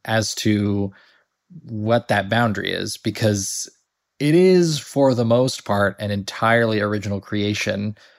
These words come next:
even as it is also very referential to Barbie's past, to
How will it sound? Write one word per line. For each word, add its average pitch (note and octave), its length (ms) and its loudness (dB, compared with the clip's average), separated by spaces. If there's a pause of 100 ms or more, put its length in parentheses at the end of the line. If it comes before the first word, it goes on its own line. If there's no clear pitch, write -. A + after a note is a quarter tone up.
(320)
even D#3 340 2
as B2+ 180 2
it A#2 80 -2
is A2+ 120 -2
also G#2 680 -2 (300)
very A#2 240 0
referential A2 760 -2
to C#3+ 240 0
Barbie's G#2 400 0
past, G2 680 -4 (420)
to A#2+ 720 2